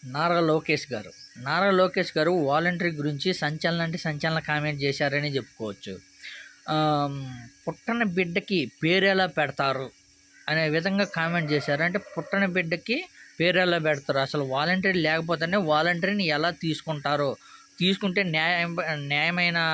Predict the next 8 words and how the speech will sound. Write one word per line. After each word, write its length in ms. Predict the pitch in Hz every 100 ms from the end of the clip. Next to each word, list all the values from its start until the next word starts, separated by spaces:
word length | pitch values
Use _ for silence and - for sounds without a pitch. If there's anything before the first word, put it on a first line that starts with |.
| 156 156 143
న్యాయపరమైన 760 | 135 151 175 170 165 165 160
సమస్యలు 500 | 156 143 147 147 156
వస్తాయి 480 | 143 139 151 151 233 302 - - -
లోకేష్ 340 | 170 175 165
బాబు 220 | 160 156
గారు 100 | 180
కామెంట్ 420 | 220 160 165 156
చేసేశారు. 440 | 127 117 110 -